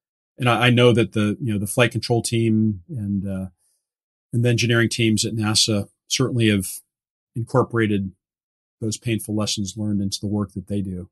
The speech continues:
It's a very difficult thing to do. You know, you, you have a schedule and you've got a budget and you've got, you wanna stay on track. But if you're doing really serious work with potentially catastrophic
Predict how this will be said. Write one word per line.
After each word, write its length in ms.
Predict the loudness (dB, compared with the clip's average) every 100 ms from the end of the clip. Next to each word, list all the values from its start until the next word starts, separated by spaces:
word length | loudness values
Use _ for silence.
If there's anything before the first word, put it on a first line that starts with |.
| _ _ _ -4
It's 120 | 0
a 40 |
very 180 | 4 6
difficult 420 | 6 4 4 2
thing 160 | 2 0
to 120 | 2
do. 160 | 2 4
You 120 | 4
know, 60 | 4
you, 180 | 2 2
you 140 | 2
have 160 | 2 0 -12 _
a 60 | -4
schedule 500 | 2 4 6 6 6
and 80 | 6
you've 100 | 4
got 220 | 4 2
a 60 | 2
budget 340 | 2 4 2
and 80 | 0
you've 100 | 2
got, 220 | 4 4
you 80 | 4
wanna 160 | 4
stay 220 | 4 4 4
on 120 | 4
track. 380 | 2 2 0 -2
But 140 | -6 -8 -20 _ _ _ _ _ -8
if 180 | -6 0
you're 80 | 2
doing 300 | 4 4 4
really 220 | 6 4
serious 480 | 4 2 2 2 4
work 400 | 4 4 0 _ _ _ _ -4
with 460 | 0 2 0 -10 _ _ _ _
potentially 420 | -4 0 0 0 -4
catastrophic 640 | -4 -4 -2 -2 -4 -8